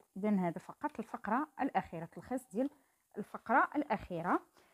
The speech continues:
ثم ثالثا، أبدي رأيي في اختراع الأب. إذن ما هو رأيك في اختراع هذا الأب؟ إذن هذا الاختراع يمكن أن نقول عنه أنه اختراع،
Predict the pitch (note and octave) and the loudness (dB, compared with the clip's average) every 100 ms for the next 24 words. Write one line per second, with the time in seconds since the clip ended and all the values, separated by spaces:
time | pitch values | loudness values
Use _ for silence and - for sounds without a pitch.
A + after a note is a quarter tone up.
0 | _ _ _ - E4 B3+ A3 G3 - C4 | _ _ _ 4 8 10 10 6 2 8
1 | A3+ G3 - C4+ G4 - D#4+ G3+ A#3+ - | 10 8 4 2 4 6 6 8 10 10
2 | A3 A3 F4 - - - - A3+ B3 F4+ | 8 6 6 6 0 0 6 10 10 8
3 | D#4+ - F4+ - F#3 F3 - G#3 G3+ A#3 | 4 2 4 4 2 -2 -2 2 8 8
4 | A3+ G3 G3 G#3 F#3+ - - F#3 - - | 10 10 8 6 -4 -8 -6 -4 -6 -6
5 | G#3+ F#3+ D#3 F3 E3 - C#4 - - - | 2 4 4 2 0 -2 -2 -4 -12 -16
6 | _ E4 F4+ B3+ B3 G#3 - - B3 D#4+ | _ 2 8 8 10 6 4 2 6 8
7 | C4 A#3 A3 G3+ - G3+ F#3+ - G3 E3+ | 8 6 2 0 0 0 0 2 2 2
8 | F3 A#3+ B4 - _ _ - E4 G#3 A#3 | 4 8 6 6 _ _ 2 6 8 6
9 | - - G#3+ G3 F#3 E3+ G3 | 0 0 8 12 12 10 6